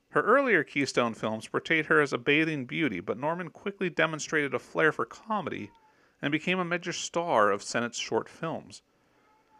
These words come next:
Norman would appear with the who's who of Hollywood royalty. Well, before they were stars anyway. She appeared with Charlie Chaplin and Roscoe Fatty Arbuckle in many of those shorts.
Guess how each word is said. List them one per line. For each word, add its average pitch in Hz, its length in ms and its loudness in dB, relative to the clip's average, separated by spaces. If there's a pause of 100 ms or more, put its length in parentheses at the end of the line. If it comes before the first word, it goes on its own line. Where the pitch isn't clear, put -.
(540)
Norman 196 380 -2
would 180 100 2
appear 160 540 0
with 131 140 -2
the 123 80 -2
who's 196 380 -4
who 185 260 2
of 139 120 2
Hollywood 151 500 4
royalty. 107 640 2 (720)
Well, 151 300 8 (520)
before 165 360 6
they 107 120 8
were 98 120 2
stars 104 340 2
anyway. 107 400 -4 (1000)
She - 200 0
appeared 151 340 6
with 120 180 -2
Charlie 147 400 2
Chaplin 147 480 4
and 127 160 -2
Roscoe 139 360 4
Fatty 131 280 4
Arbuckle 117 480 6
in 113 160 -6
many 123 260 -2
of 101 200 -8
those 104 200 -4
shorts. - 540 -6